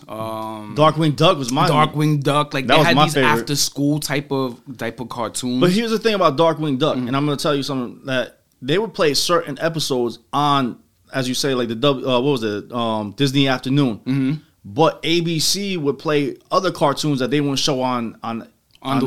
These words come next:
Speaker 2: eleven.
Speaker 1: weekends, right? Or the, on eleven. Yeah, it was g-, exclusive.
Speaker 2: Yeah, they would
Speaker 1: Right.
Speaker 2: show that on Saturday mornings.
Speaker 1: Mm-hmm.
Speaker 2: So it was, like, weird.
Speaker 1: Right. But I'm talking about, I'm talking about the good old days. The
Speaker 2: Well,
Speaker 1: good old
Speaker 2: I used to love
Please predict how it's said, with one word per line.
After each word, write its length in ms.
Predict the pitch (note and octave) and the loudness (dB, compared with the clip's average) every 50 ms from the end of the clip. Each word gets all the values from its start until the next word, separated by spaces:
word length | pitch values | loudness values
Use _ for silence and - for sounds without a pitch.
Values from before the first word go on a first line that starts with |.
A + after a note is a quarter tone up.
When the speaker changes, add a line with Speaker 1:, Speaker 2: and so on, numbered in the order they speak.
| - - | 4 4
Speaker 2:
eleven. 220 | - C3+ D3 C#3 | 4 4 2 2
Speaker 1:
weekends, 260 | G2+ F#2 F#2+ G2 F#2+ | 0 -4 -8 -12 -12
right? 220 | A2 A#2 C#3 D#3 - | -10 -10 -10 -10 -8
Or 240 | - D#3 C#3 C3 B2+ | -4 -4 -2 -2 -4
the, 100 | - C#3+ | -4 -6
on 120 | C#3 C#3 | -4 -4
eleven. 300 | C3+ C#3+ F3+ E3+ B2+ B2+ | -2 -2 -2 -2 -2 -2
Yeah, 100 | G#3 A#3+ | -2 -2
it 80 | D3 B2+ | -2 -2
was 140 | C3+ D3 C#3+ | -4 -4 -6
g-, 120 | D#3 E3 - | -8 -10 -8
exclusive. 720 | D3+ - - - - D#4 D4 - - C3+ A2+ - - - | -6 -4 -4 -2 0 0 0 0 -2 -4 -6 -8 -10 -4
Speaker 2:
Yeah, 240 | C#3 D3+ E3+ F3+ D#3 | 2 4 6 6 6
they 180 | C3 B2 D#3+ F3+ | 6 4 4 4
would 160 | F#3+ G3 F#3 | 4 4 4
Speaker 1:
Right. 80 | C4+ | 4
Speaker 2:
show 160 | C4 G3+ F#3 F3 | 4 4 4 4
that 360 | D#3+ F3+ F3+ F3 E3 - - - | 4 4 4 4 4 2 0 -4
on 160 | C3+ C#3+ C#3 | -4 -2 -2
Saturday 420 | C3 - - D3+ C#3+ C3+ B2 C3+ B2+ | -2 0 0 0 0 0 -2 -2 -2
mornings. 460 | C3 D3 E3 F#3+ G#3 D3+ G#2+ F2+ F2+ | -2 0 0 0 0 -2 -4 -4 -2
Speaker 1:
Mm-hmm. 440 | D3 C#3+ C#3 C#3 C#3+ E3 G#3 F#3+ - - _ _ _ _ _ _ _ _ _ _ _ _ _ _ _ _ _ _ _ _ _ | -2 0 0 0 -2 -4 -6 -10 -16 -20 _ _ _ _ _ _ _ _ _ _ _ _ _ _ _ _ _ _ _ _ _
Speaker 2:
So 500 | - - D3+ C#3 C3 B2+ A#2+ A2+ - - - _ - | -6 -2 0 2 2 2 0 -2 -6 -8 -14 _ -2
it 80 | D3 | 0
was, 160 | E3 F#3 F#3 E3+ | 0 2 2 2
like, 80 | D3+ C3 | 0 0
weird. 360 | C3 F3 G3+ C#3+ G#2+ F#2+ - _ _ _ _ | 0 0 0 0 -2 -2 -6 _ _ _ _
Speaker 1:
Right. 380 | - G#2+ A#2 A2+ A2 G2+ G2+ - _ _ _ _ _ | -18 -14 -14 -14 -14 -14 -18 -20 _ _ _ _ _
But 120 | - A#2+ | -8 -4
I'm 100 | C#3+ A#3 | -4 -4
talking 280 | - - D#4 D4+ - F3+ | -2 -2 -4 -2 -2 -2
about, 260 | E3 C3+ A2+ G#2+ - - | -2 -2 -4 -8 -12 -12
I'm 120 | - C#3+ | -12 -10
talking 240 | D3+ G3+ D3+ B2+ G#2+ | -8 -8 -8 -8 -10
about 180 | F#2+ F2 - - | -12 -16 -18 -20
the 100 | F2 F#2+ F#2+ F#2 _ _ | -20 -20 -20 -20 _ _
good 380 | - - G#2 G#2+ A2 G#2 G#2 F#2+ | -20 -18 -14 -14 -12 -12 -14 -14
old 320 | F#2+ F2+ E2+ D2+ - - | -16 -18 -20 -20 -20 -20
days. 840 | - F2 D2+ C2 - _ _ _ - - - - - - - - - - _ | -20 -20 -20 -20 -20 _ _ _ -20 -20 -20 -18 -18 -18 -20 -20 -20 -20 _
The 80 | - F#2 | -20 -18
Speaker 2:
Well, 380 | F#2+ F#2 B2+ C#3 C#3 C3+ B2 A2+ | -6 0 2 4 4 4 2 0
Speaker 1:
good 100 | A2 A2+ | -2 -2
old 40 | |
Speaker 2:
I 160 | C3+ E3 G3+ G#3 | 0 2 2 2
used 280 | E3+ E3 D#3+ D#3 - | 2 0 0 -2 -2
to 80 | - D3 | -2 0
love 360 | C#3+ C#3 C3 B2 A2+ G#2+ - | 0 0 0 -2 -4 -8 -12